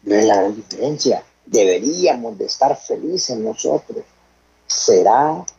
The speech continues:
que nos estamos reuniendo como familia? En esta octava, en estos ocho días de celebración de Pascua, ¿nos estaremos reuniendo para eso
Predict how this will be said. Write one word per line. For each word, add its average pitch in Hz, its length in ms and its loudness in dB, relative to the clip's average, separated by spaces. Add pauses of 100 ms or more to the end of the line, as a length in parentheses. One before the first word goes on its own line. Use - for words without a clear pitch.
(440)
que 110 100 2
nos 95 280 -8
estamos 135 500 -4
reuniendo 127 680 -4
como 120 260 -2
familia? 127 540 0 (1300)
En 117 200 6
esta - 760 -2
octava, 139 920 -2
en 113 240 -4
estos 147 380 -6
ocho 139 260 -8
días 131 320 -10
de 120 100 -4
celebración 107 640 0
de 110 100 4
Pascua, 165 640 -2
¿nos 202 180 0
estaremos 165 600 0
reuniendo 73 540 4
para - 280 2
eso 117 420 -2